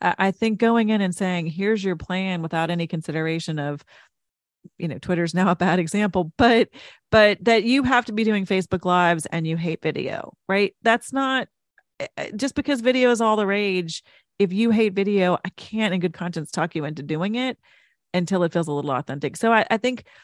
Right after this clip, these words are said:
figuring out a way that makes it feel aligned, and, and these may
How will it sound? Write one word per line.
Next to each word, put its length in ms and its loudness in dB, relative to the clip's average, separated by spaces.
figuring 320 2
out 100 2
a 80 2
way 220 4
that 180 0
makes 220 -2
it 100 -6
feel 640 0
aligned, 760 2
and, 180 -2
and 240 -2
these 200 -2
may 120 2